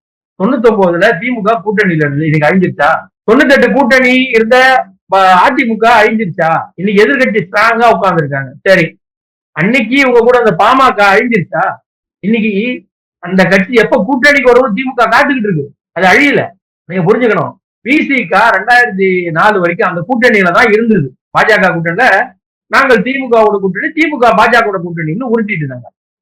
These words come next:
அவங்க அழிஞ்சிட்டாங்களா இன்னைக்கு? அழியல இல்ல. சரி, இவங்க கூட சேர்ந்த எல்லா கட்சியும் நீங்க பாருங்க. சிவசேனா வச்சுக்கோங்க, பாஜகலே சொன்ன சிவசேனா ஒரு சாரார் வெளியில வந்தாங்க, ஆட்சி பிடிச்சிட்டாங்க சார், ஆட்சி பிடிச்சிட்டாங்க. நீங்க,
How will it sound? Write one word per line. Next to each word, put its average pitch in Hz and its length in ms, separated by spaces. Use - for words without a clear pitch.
அவங்க 196 160
அழிஞ்சிட்டாங்களா 170 540
இன்னைக்கு? 131 280
அழியல 214 300
இல்ல. 240 180
சரி, 156 200
இவங்க 269 400
கூட 294 200
சேர்ந்த 262 280
எல்லா 240 200
கட்சியும் 247 340
நீங்க 196 140
பாருங்க. 160 280
சிவசேனா 294 440
வச்சுக்கோங்க, 151 360
பாஜகலே 214 440
சொன்ன 202 220
சிவசேனா 226 500
ஒரு 214 160
சாரார் 254 360
வெளியில 233 260
வந்தாங்க, 202 320
ஆட்சி 311 280
பிடிச்சிட்டாங்க 175 500
சார், 190 180
ஆட்சி 311 240
பிடிச்சிட்டாங்க. 190 460
நீங்க, 220 200